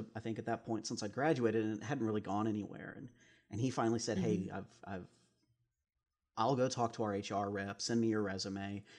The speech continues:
Speaker 1: put in an application." And, uh, he said, "I can only promise that I'll ask her to give you a call and to start the conversation. You, you, it's on you from there." And that's all I really needed.
Speaker 2: Yeah, you
Speaker 1: Yeah,
Speaker 2: take
Speaker 1: all
Speaker 2: it
Speaker 1: I
Speaker 2: on.
Speaker 1: wanted was a foot in
Speaker 2: Mm-hmm.
Speaker 1: the door.
Speaker 2: Mm-hmm.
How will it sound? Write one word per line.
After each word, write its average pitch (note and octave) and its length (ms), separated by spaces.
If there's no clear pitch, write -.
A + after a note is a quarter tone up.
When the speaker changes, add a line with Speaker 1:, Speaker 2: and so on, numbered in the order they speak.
Speaker 1:
put A#2+ 180
in A#2 80
an A2+ 80
application." G2+ 960
And, G2 400
uh, G2 260
he A#2+ 100
said, A#2+ 160
"I A#2+ 80
can A2+ 120
only C3 160
promise B2+ 600
that A#2+ 160
I'll G#2 120
ask A2 240
her A#2 120
to G#2+ 60
give G#2 200
you G2+ 100
a F#2+ 40
call G2+ 440
and G2+ 140
to - 80
start A2+ 200
the A#2 60
conversation. G2+ 640
You, G#2+ 180
you, A#2 200
it's A2+ 120
on C3+ 180
you C3+ 180
from G#2 200
there." G2+ 380
And G2 220
that's A2+ 180
all A2+ 120
I G#2 40
really G2 220
needed. D3 300
Speaker 2:
Yeah, E3+ 100
you F3 180
Speaker 1:
Yeah, D#3+ 100
Speaker 2:
take - 100
Speaker 1:
all C#3+ 100
Speaker 2:
it D#3+ 40
Speaker 1:
I - 20
Speaker 2:
on. D3+ 60
Speaker 1:
wanted C3+ 180
was G2+ 120
a F3+ 40
foot F#3+ 120
in G#3 60
Speaker 2:
Mm-hmm. A#3+ 80
Speaker 1:
the - 60
door. G3 300
Speaker 2:
Mm-hmm. A#3+ 120